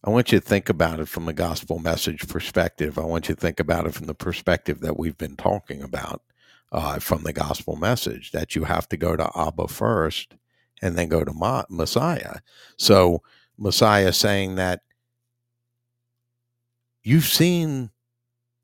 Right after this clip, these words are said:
Abba in the old covenant. That's why you follow me. So if you've seen me,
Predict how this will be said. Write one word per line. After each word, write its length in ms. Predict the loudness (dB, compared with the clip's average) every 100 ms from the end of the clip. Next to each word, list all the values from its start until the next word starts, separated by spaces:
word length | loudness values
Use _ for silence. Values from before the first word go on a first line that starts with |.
| _
Abba 520 | 4 6 4 2 0 0
in 100 | 0
the 120 | 2
old 480 | 4 6 6 2 -2
covenant. 640 | -4 0 0 0 -4 -12 -18 _ _ _ _ _
That's 260 | 0 0 0
why 240 | 2 4
you 180 | 4 4
follow 340 | 4 2 2 0
me. 580 | 2 0 -2 -8 -20 _ _ _ _
So 320 | 4 4 4
if 260 | 4 2 2
you've 220 | -2 0
seen 640 | -2 0 0 0 -2 -6 -10 _
me, 680 | -4 2 2 2 -2 -6 -10